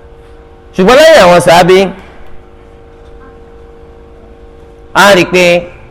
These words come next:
ẹni tó mọ Al-Qur'ani ké jù, òun ló sì nímọ̀ nípa rẹ̀ jù.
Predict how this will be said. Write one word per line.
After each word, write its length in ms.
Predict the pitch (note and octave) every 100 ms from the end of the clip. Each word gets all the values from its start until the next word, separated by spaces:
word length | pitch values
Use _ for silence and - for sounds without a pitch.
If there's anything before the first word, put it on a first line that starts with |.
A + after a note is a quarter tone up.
| -
ẹni 280 | F#3 F#3+ F#3
tó 100 | A3
mọ 140 | A3 A3
Al-Qur'ani 600 | F3+ C#3 E3 F#3 F#3 D#3+ -
ké 80 | E3+ B2
jù, 120 | D3+ - - - -
òun 180 | C#3+ D#3+
ló 100 | G3
sì 160 | F3+
nímọ̀ 360 | C3 C#3 E3+ C#3+
nípa 380 | A#2 A#2+ G#2+ G2+
rẹ̀ 120 | F2+
jù. 80 | D#2